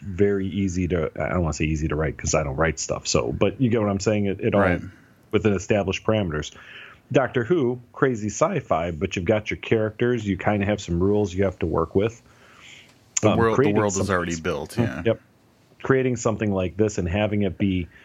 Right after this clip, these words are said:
Speaker 1: so intricate and so clever and so interesting is not a, is not a fast process, or at least I can't imagine that for anybody this would be a fast process.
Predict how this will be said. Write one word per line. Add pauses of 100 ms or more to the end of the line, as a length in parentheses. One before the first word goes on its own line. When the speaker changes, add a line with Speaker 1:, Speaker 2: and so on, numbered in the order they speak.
(200)
Speaker 1:
so
intricate
and
so
clever
and
so
interesting (460)
is
not
a,
is
not
a
fast
process,
or
at
least
I
can't
imagine
that
for
anybody
this
would
be
a
fast
process.